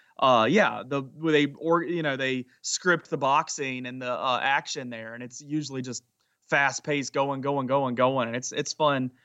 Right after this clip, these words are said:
to watch in a movie. Uh, also, Cinderella Man, really underrated movie, boxing movie, really good movie. But, um, yeah, boxing now is no good. We try to watch it every once in a while, you know, some of those Friday night fights or something. Uh,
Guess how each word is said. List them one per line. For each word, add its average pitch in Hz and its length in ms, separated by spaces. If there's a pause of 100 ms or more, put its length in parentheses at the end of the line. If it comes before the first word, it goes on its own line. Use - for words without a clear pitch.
(200)
to 143 80
watch 135 280
in 131 60
a 120 40
movie. 120 520 (280)
Uh, - 60
also, 139 320
Cinderella 135 480
Man, 117 300
really 139 300
underrated 127 500
movie, 117 320
boxing 113 340
movie, 113 360
really 120 200
good 104 120
movie. - 260 (520)
But, 156 380 (340)
um, 123 440
yeah, 139 160
boxing 123 360
now 113 200
is 117 100
no 120 120
good. 113 200
We 143 140
try 170 200
to 147 80
watch 127 280
it 127 60
every 127 120
once 123 180
in 139 40
a - 20
while, 135 320
you 180 100
know, 156 140
some 151 160
of 151 60
those 135 100
Friday 135 200
night 131 200
fights 127 340
or 131 60
something. 131 560 (440)
Uh, 120 460